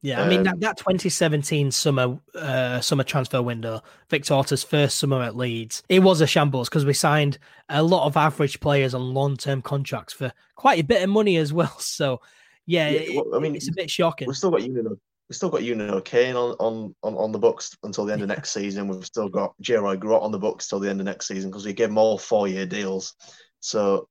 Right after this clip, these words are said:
Speaker 2: it costs us a lot of money. That this, uh, Augustin thing,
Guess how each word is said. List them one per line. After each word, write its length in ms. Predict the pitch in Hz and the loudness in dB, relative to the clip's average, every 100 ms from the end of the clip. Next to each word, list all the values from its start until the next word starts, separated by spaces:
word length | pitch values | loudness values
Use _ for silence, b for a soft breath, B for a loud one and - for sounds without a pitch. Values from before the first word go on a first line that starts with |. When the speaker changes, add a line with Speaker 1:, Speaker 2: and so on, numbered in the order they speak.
| - | -14
Speaker 2:
it 180 | - 117 | -10 -8
costs 260 | 170 156 | -8 -8
us 60 | 113 | -4
a 40 | |
lot 260 | 101 107 117 | 0 2 2
of 80 | 104 | 0
money. 340 | 107 101 - - | -4 -4 -8 -6
That 140 | 104 | -4
this, 380 | 113 113 - - - | -2 -2 -4 -8 -4
uh, 220 | 104 101 | 0 0
Augustin 460 | 98 92 - 127 120 | -2 -4 -6 -8 -8
thing, 400 | - 120 120 | 0 0 0